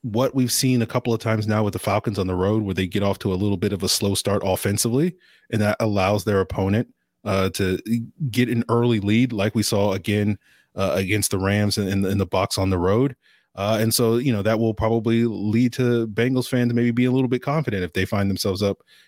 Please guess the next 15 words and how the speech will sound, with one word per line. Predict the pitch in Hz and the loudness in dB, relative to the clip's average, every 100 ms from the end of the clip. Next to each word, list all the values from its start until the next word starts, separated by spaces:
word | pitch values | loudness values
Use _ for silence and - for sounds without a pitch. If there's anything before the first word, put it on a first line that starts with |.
| - | -4
you | 98 | 0
know, | 95 | 0
fourteen | - 107 - 117 | 0 -2 0 0
to | 101 | 2
nothing | 104 110 101 95 | 2 0 -2 -2
or | |
something, | 90 98 92 90 - - _ 98 | -2 -2 -2 -4 -6 -20 _ -2
uh, | 90 90 90 | 0 2 2
you | 98 92 | 2 2
know, | 90 92 | 0 0
going | 101 101 101 | 0 0 0
into | 95 | -2
the | 90 | -2
second | - 98 95 | -2 -2 -4
quarter. | - 127 110 95 | 0 0 0 -4